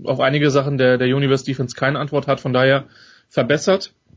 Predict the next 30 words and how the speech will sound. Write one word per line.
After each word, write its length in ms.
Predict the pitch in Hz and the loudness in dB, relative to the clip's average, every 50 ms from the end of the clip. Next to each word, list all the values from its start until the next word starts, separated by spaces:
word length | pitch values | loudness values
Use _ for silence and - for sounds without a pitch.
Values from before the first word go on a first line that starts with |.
| _ _ _ _ _ _ _ _ _ _ _ _ - | _ _ _ _ _ _ _ _ _ _ _ _ -10
ähm, 300 | 170 151 139 131 131 139 | -6 -2 -2 -2 -2 -2
insgesamt. 640 | - 156 156 - - 156 131 143 139 139 147 139 - | -4 -4 -6 -4 -4 -2 0 2 2 2 0 -2 -4
Und, 380 | - 139 131 131 127 123 - - | -6 -6 -4 -4 -6 -6 -8 -10
ähm, 540 | - - 147 139 131 135 135 - - - - | -10 -8 -8 -6 -6 -8 -8 -10 -12 -10 -4
jetzt 280 | - 143 143 131 - - | 0 0 0 0 0 0
halt 300 | 143 131 127 120 - - _ - | 2 2 0 0 -4 -12 _ -8
hat 160 | - 127 135 | -4 -4 -2
man 140 | 156 147 131 | -2 -2 -2
zwei 320 | - - - 139 135 151 | -2 -2 0 2 2 2
heftige 340 | 143 151 151 151 - 147 139 | 2 0 0 -2 -4 -6 -6
Spiele 300 | 131 - - 156 139 139 | -6 -6 -6 -2 0 0
hinter 220 | 139 151 156 165 147 | 0 0 -2 -4 -2
sich 280 | 147 151 151 - - _ _ _ _ _ _ _ _ _ - | -2 -4 -6 -8 -14 _ _ _ _ _ _ _ _ _ -10
mit 120 | - 139 120 | -6 -2 0
der 120 | - 127 | 2 2
Auswärtspartie 720 | 135 143 135 - 139 131 127 - 143 127 - - 131 135 | 2 2 2 0 0 0 0 -2 -2 -2 -2 -2 -2 -2
in, 360 | - 143 135 139 139 139 135 - | 0 -2 -2 -2 -2 -2 -4 -4
in 160 | 139 135 127 | -4 -4 -2
Schwäbisch 300 | - 147 139 139 127 - | 0 2 2 2 2 2
Hall, 120 | 139 135 | 0 0
die 60 | 131 | 0
man 220 | 123 123 123 123 117 | 0 -2 -2 -4 -6
klar 260 | - - 139 135 165 | -4 0 0 0 0
verloren 360 | 165 - 151 147 139 139 139 | 0 0 0 0 0 -2 -4
hat, 120 | 135 131 131 | -6 -6 -6
wo 80 | 127 | -8
man 120 | 123 120 - | -10 -10 -8
echt 180 | - 139 - | -10 -10 -10
chancenlos 640 | - - - 143 147 147 - 156 139 139 139 135 - | -8 -8 -6 -6 -6 -4 -4 -2 -2 -2 -2 0 0
war. 240 | 135 131 131 131 | 0 0 0 0